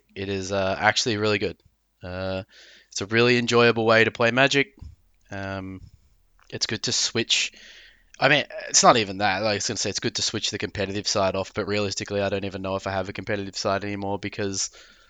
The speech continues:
just watching people play Commander and hear laughter and get involved with, you know, the ga-, get involved with the games and shit like that. It's just, it's sick. Commander's great. Um,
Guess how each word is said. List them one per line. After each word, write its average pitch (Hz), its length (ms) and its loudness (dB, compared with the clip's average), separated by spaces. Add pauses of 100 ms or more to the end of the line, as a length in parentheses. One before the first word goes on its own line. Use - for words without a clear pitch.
(360)
just - 300 -2
watching 98 380 -2
people 98 300 -4
play 98 220 2
Commander 95 540 -2
and 95 140 -6
hear 98 180 -2
laughter 98 720 0
and 92 280 -4 (440)
get 107 160 4
involved 98 580 0
with, - 480 -6 (220)
you 117 100 0
know, 104 100 2
the 98 100 -4
ga-, 107 300 -2
get 120 200 2
involved 101 360 0
with 104 140 -4
the 110 60 -8
games 98 380 -4
and 101 100 -6
shit - 180 -4
like 98 200 -2
that. 107 260 4
It's - 220 -2
just, - 420 -2 (680)
it's - 180 -2
sick. - 280 -2
Commander's 113 400 2
great. 104 280 0 (300)
Um, 95 520 -6